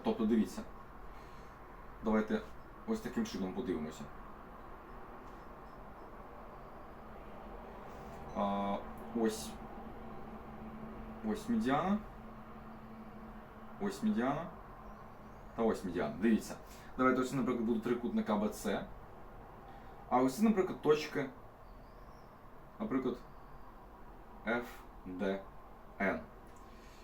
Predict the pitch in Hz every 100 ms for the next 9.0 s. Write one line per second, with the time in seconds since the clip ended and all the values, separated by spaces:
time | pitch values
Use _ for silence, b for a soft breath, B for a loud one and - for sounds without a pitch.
0 | B - - 139 - 143 - 160 170 -
1 | - - 196 240 240 151 131 127 123 117
2 | 127 196 - 139 - - 110 90 82 87
3 | - - - - - - B B - 139
4 | - 226 - - 247 147 135 165 208 -
5 | - 220 - - B B - 127 - 120
6 | 123 120 151 185 180 107 127 110 101 76
7 | - - - - B B B - 139 160
8 | 156 147 143 123 123 123 - 120 110 196